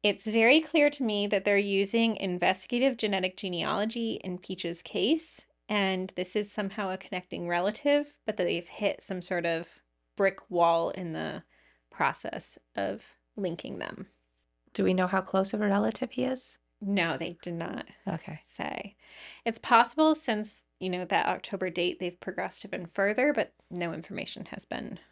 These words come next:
Speaker 1: released. But I do believe eventually we'll know who Peaches was. And so you can use science, that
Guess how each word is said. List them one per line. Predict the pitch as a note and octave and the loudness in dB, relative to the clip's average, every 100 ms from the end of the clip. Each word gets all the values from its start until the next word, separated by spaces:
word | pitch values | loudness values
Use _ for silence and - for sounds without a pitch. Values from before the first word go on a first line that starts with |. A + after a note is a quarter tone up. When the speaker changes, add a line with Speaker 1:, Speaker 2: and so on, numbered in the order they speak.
| _ _ _ | _ _ _
Speaker 1:
released. | - F#3+ - - - | -8 -8 -8 -6 0
But | G#3+ | 0
I | G#3+ | 2
do | A3+ | 0
believe | G#3+ F#3+ F3+ E3+ - | 0 2 0 0 -6
eventually | - E3+ F3 - F3+ | -6 -6 -6 -8 -6
we'll | F3 F3 F3+ _ _ _ _ _ _ _ | -6 -8 -10 _ _ _ _ _ _ _
know | G#3+ F#3+ F#3 F3+ F3 F3 _ _ _ | -2 0 2 0 -4 -8 _ _ _
who | - E3+ | -4 -4
Peaches | - D#3+ - - | -4 -8 -8 -10
was. | - - - - _ _ _ _ _ _ _ _ _ _ _ _ | -14 -16 -14 -16 _ _ _ _ _ _ _ _ _ _ _ _
And | C4 D4+ | 2 8
so | |
you | F4 | 8
can | E4+ F4 | 8 6
use | F4 F4+ | 6 4
science, | - C4 A3+ F#3+ - - - | 4 6 6 2 -2 -10 0
that | A#3 A3 - - | 4 6 4 2